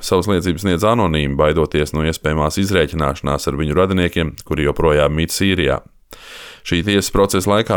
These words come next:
pirmo reizi tika demonstrēta arī vairāk nekā piecdesmit tūkstoši attēlu, kurus uzņēmis kāds bijušais Sīrijas militārās policijas darbinieks ar segvārdu Cēzars.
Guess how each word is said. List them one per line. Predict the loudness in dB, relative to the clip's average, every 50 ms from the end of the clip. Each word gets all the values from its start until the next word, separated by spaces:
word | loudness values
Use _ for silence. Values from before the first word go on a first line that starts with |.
| 0 0
pirmo | 0 2 2 2 4 4
reizi | 4 2 2 0 0
tika | -2 0 0
demonstrēta | 0 0 0 0 0 -2 -2 -2 -2 0 0 0 0
arī | 0 0 2
vairāk | 2 2 2 4 2 2 0 0
nekā | 0 0 0 0 0
piecdesmit | 0 0 0 0 -2 -2 -2 -2 -2 -4 -6 -2 0
tūkstoši | 0 0 0 0 0 -2 0 0 0
attēlu, | 0 0 0 0 2 2 4 2 2 0
kurus | -2 -4 -4 -2 0 0
uzņēmis | 0 0 0 -2 -2 -4 -2
kāds | -2 -2 -2 0 -2 -2
bijušais | 0 0 0 -2 -2 -2 -2 -2 -2
Sīrijas | -2 0 0 2 0 0 0 0
militārās | 0 0 0 2 2 2 2 2 0 0
policijas | 0 0 0 2 0 -2 -2 0
darbinieks | 0 0 2 2 0 0 0 0 -2 -4
ar | -4 -6 -2
segvārdu | -2 -2 -2 0 2 2 2 2 0 -2 -6 -4
Cēzars. | 0 2 2 2 2 2 0 0 -2 -6